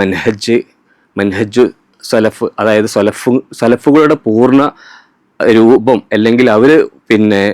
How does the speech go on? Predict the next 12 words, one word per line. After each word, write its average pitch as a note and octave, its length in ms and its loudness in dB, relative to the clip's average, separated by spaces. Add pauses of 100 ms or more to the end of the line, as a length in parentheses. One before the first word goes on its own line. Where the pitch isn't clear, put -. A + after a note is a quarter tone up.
(120)
പിൻപറ്റിയിരുന്ന A2+ 760 0 (120)
മാർഗം G2+ 400 -2 (920)
ഏതാണെന്നുള്ളത് A#2+ 720 0 (460)
എനിക്ക് A2+ 320 -2 (360)
പഠനത്തിലൂടെ C3 680 2
മനസ്സിലായതിന് G2+ 560 -4 (100)
ശേഷം F#2 340 -10 (640)
ഞാൻ F#2+ 160 -4 (480)
ഒന്നും A2+ 240 2
കൂടെ B2 200 2 (1040)
പിന്നെ F#2 320 -2 (280)
ആഴത്തിൽ A#2 380 2